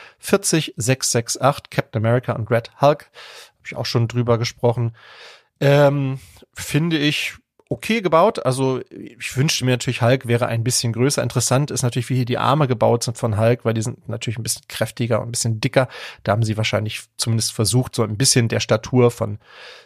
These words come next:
von, äh, Hulk hier, ähm, gerecht zu werden. Äh,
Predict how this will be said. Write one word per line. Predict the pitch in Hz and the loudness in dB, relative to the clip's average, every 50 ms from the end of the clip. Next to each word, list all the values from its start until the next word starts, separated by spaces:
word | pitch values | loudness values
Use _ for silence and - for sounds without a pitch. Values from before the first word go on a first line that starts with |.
| _ | _
von, | _ - - 104 101 104 104 | _ -10 -10 -10 -8 -8 -10
äh, | 113 117 104 104 104 104 - | -6 -6 -4 -4 -4 -6 -4
Hulk | 120 120 127 120 - | -2 0 0 0 -2
hier, | - 117 113 110 110 110 110 - - 110 107 | 0 2 2 4 4 4 2 2 0 -2 -4
ähm, | 117 120 117 110 | -4 -6 -10 -6
gerecht | - 131 113 - - - - - | -2 0 2 2 2 0 0 -2
zu | - 131 110 | 0 2 4
werden. | 113 113 113 120 117 120 117 113 | 4 6 6 6 4 2 0 0
Äh, | - 110 104 104 104 110 | -2 -2 -2 -2 -4 -4